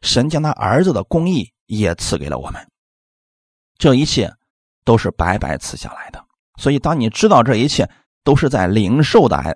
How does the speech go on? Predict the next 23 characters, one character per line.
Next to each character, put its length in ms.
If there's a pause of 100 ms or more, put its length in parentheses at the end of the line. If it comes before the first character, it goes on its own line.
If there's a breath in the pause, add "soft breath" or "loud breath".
来 200
的 100
时 120
候， 220 (220)
无 180
论 220
你 100
的 100
恩 160
赐 200
有 120
多 160
少， 220 (480)
无 140
论 200
你 140
懂 320
得 100
圣 240
经 140
有 100
多 160
少， 220